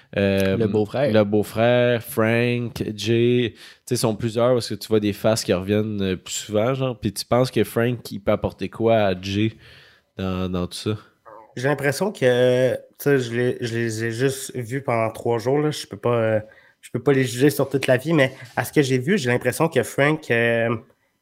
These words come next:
Speaker 3: même si c'est pas forcément ça qu'on voit dans les vidéos, j'ai l'impression que Frank, il, il, il amène vraiment un, un calme puis un sérieux à Jay.
Speaker 1: Ok.
Speaker 3: Puis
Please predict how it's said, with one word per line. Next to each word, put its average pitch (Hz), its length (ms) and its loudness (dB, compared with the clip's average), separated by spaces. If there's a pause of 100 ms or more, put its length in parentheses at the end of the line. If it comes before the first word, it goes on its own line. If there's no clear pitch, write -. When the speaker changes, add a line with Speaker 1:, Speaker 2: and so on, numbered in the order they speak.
(840)
Speaker 3:
même 131 200 4
si 180 300 2
c'est - 180 -4
pas 147 140 0
forcément 131 420 0
ça 147 180 -4
qu'on 135 180 2
voit 135 140 2
dans 131 160 2
les 120 120 0
vidéos, 127 560 2 (300)
j'ai 127 80 -2
l'impression 127 320 -2
que 143 120 -2
Frank, 135 320 -2
il, 131 80 2
il, 120 360 2
il 127 100 -2
amène 123 220 0
vraiment 131 260 -2
un, 127 260 2
un 120 160 -2
calme 127 480 -2
puis 120 140 -4
un 113 80 0
sérieux 113 600 -4 (340)
à 120 200 0
Jay. 110 340 -2 (720)
Speaker 1:
Ok. 113 180 -2 (220)
Speaker 3:
Puis 120 800 0